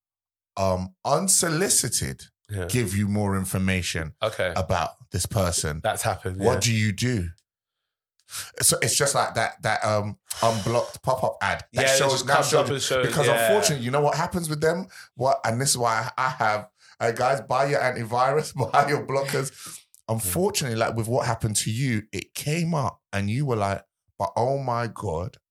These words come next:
Speaker 1: I like this."
Speaker 2: Yes.
Speaker 1: Or, "What is this? Where can I see more?" So unfortunately, let's say, go back to humans, this third party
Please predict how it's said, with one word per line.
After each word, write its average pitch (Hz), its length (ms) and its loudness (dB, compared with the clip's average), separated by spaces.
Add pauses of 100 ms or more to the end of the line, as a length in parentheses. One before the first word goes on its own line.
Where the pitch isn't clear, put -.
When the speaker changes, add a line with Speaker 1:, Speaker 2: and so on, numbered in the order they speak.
Speaker 1:
I 87 140 -4
like 101 440 -6
this." 78 320 -10
Speaker 2:
Yes. 113 300 0 (200)
Speaker 1:
Or, 95 100 -4
"What 101 300 -2
is 101 160 0
this? 117 520 -2 (460)
Where 117 140 0
can 127 180 -2
I 120 80 0
see 113 260 -2
more?" 113 340 -2 (260)
So - 180 -2
unfortunately, 135 560 0
let's 139 260 0
say, 131 140 0
go 135 180 -2
back 127 160 -2
to 104 100 0
humans, 120 340 0
this 113 160 -2
third 120 260 -2
party 123 560 -4